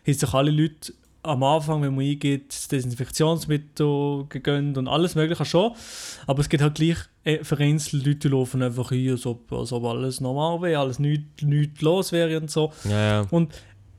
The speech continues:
Speaker 1: es ist mir eigentlich scheißegal, ob der jetzt, äh, ähm, etwas macht oder nicht, aber es geht ja nicht, es geht nicht um ihn selber, sondern es geht einfach um, um die anderen. Es geht nicht um ihn. Darum, ich ver-, ich verstand es nicht. Und
Speaker 2: Genau.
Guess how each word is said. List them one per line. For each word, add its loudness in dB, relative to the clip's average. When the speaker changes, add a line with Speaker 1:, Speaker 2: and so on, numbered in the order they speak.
Speaker 1:
es 2
ist 2
mir 4
eigentlich 0
scheißegal, 2
ob -4
der 4
jetzt, 0
äh, 4
ähm, 0
etwas 0
macht 2
oder 2
nicht, 2
aber 0
es -4
geht 2
ja 4
nicht, -2
es -6
geht 2
nicht 2
um 0
ihn 6
selber, 2
sondern -2
es -8
geht -4
einfach -2
um, -2
um -2
die -2
anderen. -2
Es -20
geht -2
nicht -4
um -4
ihn. -6
Darum, -8
ich -8
ver-, -10
ich -2
verstand 0
es -2
nicht. 0
Und 0
Speaker 2:
Genau. 2